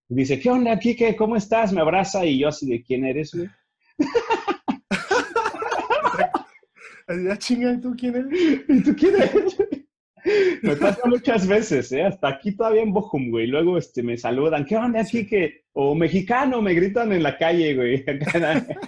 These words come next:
Speaker 1: en Alemania,
Speaker 2: Sí, sí.
Speaker 1: güey. Yo así de, "Verga, ¿no? ¿Quiénes son, güey?". Pero pues
Speaker 2: Claro.
Speaker 1: sí.
Speaker 2: Dicen,
Speaker 1: O les digo,
Speaker 2: "Chichón".
Speaker 1: ¿no?
Speaker 2: "Ah, chinga".
Speaker 1: <laughs> Ah, chinga.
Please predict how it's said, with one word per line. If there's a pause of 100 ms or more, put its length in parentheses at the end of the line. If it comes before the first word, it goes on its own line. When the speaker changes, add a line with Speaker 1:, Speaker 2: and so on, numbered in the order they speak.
(340)
Speaker 1:
en
Alemania,
Speaker 2:
Sí,
sí.
Speaker 1:
güey.
Yo
así
de,
"Verga,
¿no?
¿Quiénes
son,
güey?". (760)
Pero
pues
Speaker 2:
Claro.
Speaker 1:
sí. (320)
Speaker 2:
Dicen,
Speaker 1:
O
les
digo,
Speaker 2:
"Chichón".
Speaker 1:
¿no?
Speaker 2:
"Ah,
chinga".
Speaker 1:
<laughs>
Ah,
chinga.